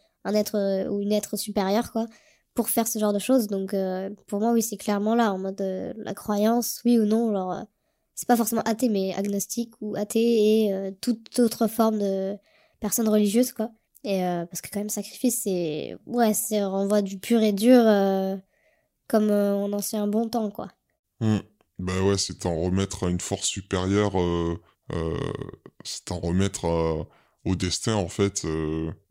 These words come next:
Speaker 2: et donc accomplir un, un acte vraiment, euh, ultime, euh. Genre,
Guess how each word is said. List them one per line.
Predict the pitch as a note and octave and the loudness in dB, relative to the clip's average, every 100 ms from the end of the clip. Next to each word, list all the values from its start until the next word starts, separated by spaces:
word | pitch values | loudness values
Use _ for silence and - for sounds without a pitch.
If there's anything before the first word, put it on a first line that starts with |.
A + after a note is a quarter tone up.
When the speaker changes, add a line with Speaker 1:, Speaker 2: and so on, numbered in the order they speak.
| _ | _
Speaker 2:
et | - | -6
donc | E2+ F#2+ F#2+ | -2 0 0
accomplir | F2 - F2+ - G#2 F2+ | -2 -2 -6 -2 -2 2
un, | E2+ D#2+ D2+ D#2 F#2+ _ - | 2 0 -2 -6 -12 _ -10
un | - F2+ | -2 0
acte | F2 F2+ - | 0 -4 -4
vraiment, | F2+ F2 F#2 F#2+ F#2+ F2+ | -4 0 2 2 2 2
euh, | E2+ E2+ E2+ E2+ E2+ F#2+ _ - | 0 0 -2 -2 -4 -10 _ -6
ultime, | F2 - - G2+ F#2+ | -4 -4 -2 0 2
euh. | F2 E2+ E2+ - _ _ _ _ - | 0 -2 -6 -10 _ _ _ _ -14
Genre, | G2+ G2+ | -4 -4